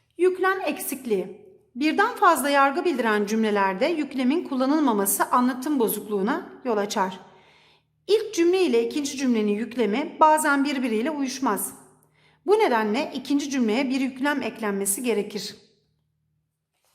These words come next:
Örnek, "Voleybolu bazen,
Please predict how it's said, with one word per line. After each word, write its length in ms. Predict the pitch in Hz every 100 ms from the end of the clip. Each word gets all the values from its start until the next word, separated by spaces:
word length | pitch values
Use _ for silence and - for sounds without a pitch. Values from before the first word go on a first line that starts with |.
| _ _ _ _ _ _ - _ _ _ _ _ -
Örnek, 460 | 247 240 262 277 - - - _ _ _ _ _ _ _ -
"Voleybolu 640 | 285 330 415 370 254 220
bazen, 480 | 220 220 220 302 415